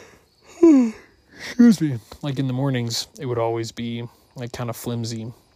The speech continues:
And so this pack has an aluminum frame that kinda gives you something to pack against. And so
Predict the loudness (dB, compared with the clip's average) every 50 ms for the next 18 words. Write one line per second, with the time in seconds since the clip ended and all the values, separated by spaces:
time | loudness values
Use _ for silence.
0 | _ -12 -10 -6 -4 -4 0 0 0 0 0 -2 -2 -2 -2 -2 -2 -2 -2 -2
1 | -2 -2 -4 -4 -4 -4 -4 -4 -4 -6 -6 -8 -8 -8 -6 -6 -4 -6 -6 -8
2 | -10 -10 -8 -8 -6 -8 -6 -6 -8 -8 -8 -8 -10 -10 -10 -10 -8 -8 -8 -8
3 | -8 -12 -14 -14 -12 -12 -14 -12 -12 -8 -8 -6 -6 -8 -12 -18 _ _ _ -16
4 | -14 -12 -12 -12 -10 -8 -6 -6 -6 -6 -6 -8